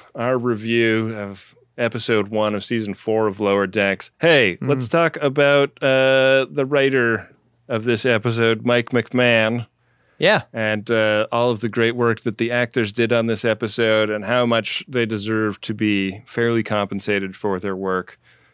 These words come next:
Speaker 1: As of this recording, we're hearing that, uh, some negotiations seem to be happening again, uh, amidst the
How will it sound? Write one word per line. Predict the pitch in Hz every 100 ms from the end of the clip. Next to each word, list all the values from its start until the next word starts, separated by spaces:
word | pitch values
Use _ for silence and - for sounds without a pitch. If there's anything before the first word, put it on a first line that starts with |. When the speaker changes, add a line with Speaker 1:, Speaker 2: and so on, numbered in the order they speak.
| -
Speaker 1:
As | 120 110
of | 117 98 - -
this | 123 113 101
recording, | 104 - 107 101 98 95 104
we're | 113 92
hearing | 107 104 101 95
that, | 95 92 -
uh, | 107 98 95 95
some | - 110 117
negotiations | 107 110 107 110 110 113 117 -
seem | 117
to | 110
be | 117 113 110
happening | 113 117 117 120 120
again, | 117 120 123 123 113 _ _ _ _ _
uh, | 107 104
amidst | 110 113 113 - -
the | 117 110 104